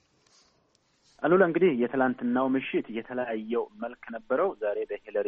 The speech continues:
ክሊንተን እጩነትን በመቀበል የምጠናቀቀው የዴሞክራቶች የጠቅላላ ስብሰባ ትናንት ሌላ መልክ ነበረው። እንዳልኩት ፕሬዚዳንት ኦባማን ጨምሮ ሌሎች ተናጋሪዎች ነበሩበት። ለምሳሌ ምክትላቸው ጆ ባይደን ነበሩበት።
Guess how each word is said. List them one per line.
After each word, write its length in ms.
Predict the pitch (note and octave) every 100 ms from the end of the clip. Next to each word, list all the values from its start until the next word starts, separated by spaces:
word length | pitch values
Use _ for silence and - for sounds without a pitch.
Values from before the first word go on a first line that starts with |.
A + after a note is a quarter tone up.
| G#2
ክሊንተን 460 | - A2 B2+ - A#2+
እጩነትን 500 | G#2 G2+ G2+ G#2 G2+
በመቀበል 520 | G2 - - G2+ G2
የምጠናቀቀው 1000 | F#2+ - G2 G2 - G2+ G2 - G2 G2+ F#2+
የዴሞክራቶች 800 | F#2 G2 G2 - F#2 F#2+ G2+
የጠቅላላ 460 | - G2 G2 G2 G2 F#2+ G2
ስብሰባ 400 | - - A2 G#2+ B2 A#2 - G2 F#2
ትናንት 280 | - - F2+ _ _ _ - -
ሌላ 180 | F#3 G2+
መልክ 160 | G2+ G2
ነበረው። 280 | G#2 G#2+ B2
እንዳልኩት 340 | C3+ - G3 - - -
ፕሬዚዳንት 400 | - B2 C3+ C#3
ኦባማን 380 | C3+ C#3 D3 D3+
ጨምሮ 240 | C#3+ D3+ E3 A2
ሌሎች 300 | G#2 G#2+ G#2+
ተናጋሪዎች 580 | - G2 F#2 F#2+ G2+ -
ነበሩበት። 680 | A2+ C3+ D#3 D#3 D3 D3+ D3+ C3 G#2+ -
ለምሳሌ 460 | A2 G2+ - G2+ A#2+ C#3+ - - G2+ G2 - -
ምክትላቸው 640 | G#2 G#2 - G2+ F#2 - A#2+ A#2 -
ጆ 200 | G2 G2
ባይደን 360 | G2 G#2+ A2+ B2
ነበሩበት። 540 | B2 C3+ C3 C3+ C3